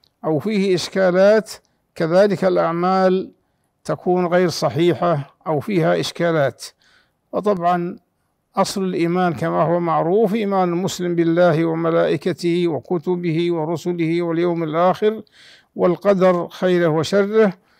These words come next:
وهذه الأركان وضرورة الإيمان بها كما في كتاب الله سبحانه وتعالى وسنة رسوله صلى الله عليه وسلم، وردت النصوص كثيرة فيها في القرآن الكريم وفي السنة النبوية.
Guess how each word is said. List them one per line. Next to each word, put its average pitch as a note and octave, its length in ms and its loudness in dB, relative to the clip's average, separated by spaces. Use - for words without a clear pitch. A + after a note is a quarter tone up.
وهذه F#3+ 440 4
الأركان F3+ 800 4
وضرورة F3 640 4
الإيمان F3 580 0
بها D#3+ 420 2
كما F3 420 -2
في D#3 140 -2
كتاب F3 400 0
الله F3 320 2
سبحانه E3 580 -4
وتعالى E3 540 0
وسنة E3 480 -2
رسوله E3+ 560 -2
صلى E3 260 -6
الله E3 400 0
عليه D3+ 220 0
وسلم، G#3 560 -4
وردت A#3 460 2
النصوص F#3+ 500 -2
كثيرة G#3+ 460 0
فيها F3 400 0
في D3+ 80 -4
القرآن F3+ 500 0
الكريم F3 400 -2
وفي D3+ 140 -4
السنة F3+ 440 -2
النبوية. E3 840 -2